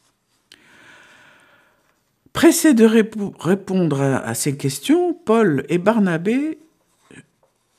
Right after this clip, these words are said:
choisirent de se mettre en route pour Jérusalem afin d'aller en discuter avec les apôtres, Pierre, Jacques et Jean, et les anciens de l'église mère. Alors, ils sont évidemment soutenus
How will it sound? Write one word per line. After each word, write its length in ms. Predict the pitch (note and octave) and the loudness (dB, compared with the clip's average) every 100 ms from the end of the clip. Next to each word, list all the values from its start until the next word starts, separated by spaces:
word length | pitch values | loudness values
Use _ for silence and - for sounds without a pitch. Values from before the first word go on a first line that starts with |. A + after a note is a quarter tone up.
| _ | _
choisirent 500 | - A#3 A3 A3 B3+ | -6 0 0 2 0
de 600 | F#3 E3 D3+ G#2+ D2 G1+ G1+ - - - | 0 0 0 0 -4 -8 -14 -20 -20 -20
se 180 | - | -4
mettre 320 | F#3 F#3+ F#3 E3+ | 0 0 0 0
en 120 | D3+ | 2
route 280 | G3+ G3+ - | 0 -2 -6
pour 180 | E3 | -4
Jérusalem 720 | D3 F3 E3 D#3 C#3+ E3+ B3 B3+ - - - - - _ | 0 0 2 2 2 4 2 0 -10 -20 -20 -20 -20 _
afin 360 | - G3 - G3+ | -2 0 2 4
d'aller 300 | D#3 D#3+ E3+ | 4 4 4
en 160 | C#3+ C3 | 4 4
discuter 520 | E3+ F3+ - D#3 G#3+ | 0 -4 -6 0 2
avec 300 | D#3 C#3+ D3 | 2 0 -2
les 200 | D#3 D3+ | -2 -2
apôtres, 680 | C3+ D#3+ F3+ F#3+ - G3+ C3+ | -2 0 0 -2 -4 -2 -2
Pierre, 400 | - D#3 D#3 C3+ | -4 -4 -2 -2
Jacques 320 | D3+ D3 C3+ | -4 -4 -6
et 60 | |
Jean, 320 | B2+ C#3 F3+ - - - - - - | -4 -2 -4 -6 -16 -20 -20 -16 -6
et 80 | D#3+ | 0
les 260 | D#3+ D#3 | 0 4
anciens 460 | D3 D3 - F#3+ G3 | 4 4 2 0 2
de 120 | C#3 | 2
l'église 680 | C3 D3 C#3 C#3+ C#3 C3+ A2 | 2 0 0 0 0 -4 -4
mère. 600 | - B2 G#2 - - - - - _ - - - - - - - - _ _ - | 4 4 4 -4 -16 -20 -20 -20 _ -20 -20 -20 -20 -20 -20 -20 -20 _ _ -12
Alors, 280 | B2+ G#2+ D#2+ | -8 -6 -6
ils 120 | A2+ | -6
sont 380 | - C#3 B2 F#2 | 0 2 4 2
évidemment 640 | A2 A2+ A#2+ C#3+ C#3 A2 | 0 0 2 4 4 2
soutenus 800 | A2 - C#3+ - E3 D#3+ B2+ G#2 | -2 -4 -6 0 2 4 2 0